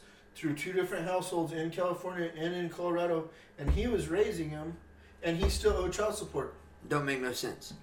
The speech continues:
Speaker 2: Don't make no
Speaker 1: <laughs>
Speaker 2: goddamn sense, bro.
Speaker 1: And that's, that's
Speaker 2: And
Speaker 1: the
Speaker 2: that's the
Speaker 1: shit.
Speaker 2: system. And it, it's called the system because it fucks you.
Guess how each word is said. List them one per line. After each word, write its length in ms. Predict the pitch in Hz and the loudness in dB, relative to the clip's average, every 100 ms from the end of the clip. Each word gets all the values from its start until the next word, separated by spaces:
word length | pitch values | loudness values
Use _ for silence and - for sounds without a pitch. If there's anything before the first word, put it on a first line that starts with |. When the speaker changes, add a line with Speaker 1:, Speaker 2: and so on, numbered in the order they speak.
| - - - - - | -16 -18 -20 -18 -8
Speaker 2:
Don't 220 | 120 156 151 | -2 0 0
make 260 | 156 151 | -2 -2
no 400 | 170 180 208 202 | 0 2 4 4
Speaker 1:
<laughs> 20 | |
Speaker 2:
goddamn 420 | 165 151 117 101 95 | 4 2 0 -4 -6
sense, 340 | 98 90 - | -8 -10 -12
bro. 200 | 87 110 | -10 -8
Speaker 1:
And 180 | 131 135 | -8 -4
that's, 560 | 143 143 - - - - - - | -2 -2 -2 -4 -6 -10 -20 -8
that's 220 | 135 123 | -8 -2
Speaker 2:
And 80 | 135 | 4
Speaker 1:
the 60 | |
Speaker 2:
that's 160 | 143 143 143 | 6 6 4
the 80 | |
Speaker 1:
shit. 40 | 165 | 4
Speaker 2:
system. 460 | 226 269 - 95 - - - | 4 2 0 -4 -8 -18 -2
And 380 | 143 160 151 139 - - - | 2 4 2 -4 -10 -16 -10
it, 260 | 139 143 - - | -6 -6 -8 -6
it's 180 | 156 151 | -4 0
called 260 | 214 233 | 4 4
the 60 | 165 | 4
system 400 | 151 202 196 180 | 6 6 6 4
because 280 | 160 156 143 | 2 2 0
it 140 | 107 - - | -2 -2 8
fucks 360 | 180 - - | 8 8 0
you. 160 | 104 | -4